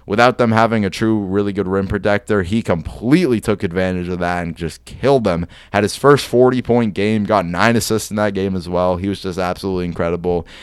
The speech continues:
And Bam has expanded his game very, very significantly. Like, he is averaging twenty points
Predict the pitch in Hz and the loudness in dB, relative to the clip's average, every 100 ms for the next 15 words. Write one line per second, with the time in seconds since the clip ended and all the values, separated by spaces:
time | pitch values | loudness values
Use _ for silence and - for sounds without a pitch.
0 | - - 107 98 90 139 214 247 208 123 | -16 -2 0 2 4 6 8 6 4 2
1 | - - 104 117 131 117 92 101 85 - | 0 -2 2 4 4 2 2 0 -2 -4
2 | 101 98 85 - - - - - 80 76 | -2 0 -4 -8 -20 -20 -12 -10 -10 -2
3 | 101 127 131 110 87 78 92 101 90 95 | 4 6 6 4 -2 0 2 2 0 -4
4 | 82 95 90 87 87 80 85 82 82 85 | 0 -2 -2 -4 -4 -4 -4 -4 -4 -6
5 | - - - 107 120 113 92 87 104 92 | -10 -20 -10 -2 0 0 -2 -2 -2 2
6 | 120 139 107 90 82 - 113 135 131 113 | 2 2 2 -2 -4 0 2 2 2 0
7 | 110 113 107 - | 2 2 -2 -6